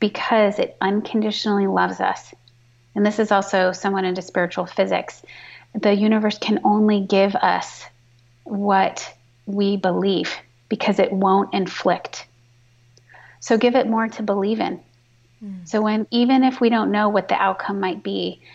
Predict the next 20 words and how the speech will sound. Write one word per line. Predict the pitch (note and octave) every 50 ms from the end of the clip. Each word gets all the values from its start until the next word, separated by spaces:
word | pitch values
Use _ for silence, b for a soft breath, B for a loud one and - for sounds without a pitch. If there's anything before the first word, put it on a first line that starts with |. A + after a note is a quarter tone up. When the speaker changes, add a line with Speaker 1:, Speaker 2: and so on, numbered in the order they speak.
| B B
Speaker 1:
even | B G#3 A3 A3+ B3+ B3
if | B3+ B3 -
it | A3 G#3+ -
seems | - - A3+ G#3 G#3+ -
scary | - - - - F#3+ G#3 G#3+ G#3+ G3+ F#3+ F#3
or | - F#3 F#3
unclear, | - - F#3 F3+ E3+ - - - G#3+ G3+ F#3+ - - - - - _ _ _ _ _ b b b b b
if | b G#3 - A3+
we, | G#3+ G#3 G#3+ G#3 G#3 G#3+ -
if | A3+ G#3+ - -
we | A3 G#3+ G#3+
can | - - A3 G#3+
p-, | - - _ _ -
place | - - B3 B3 A#3+ B3 -
just | - - A3 A3 - -
the | G3+
basic | G3 - G#3+ G#3 A3+ A#3 - A#3+ A3 - -
intention | G3 F#3+ - - - A3 G#3 G3+ - - - E3+ - F#3+ - B B B B B B B
that | - - - -
there, | G#3 G3+ G3 F#3+ F#3+ F#3+ -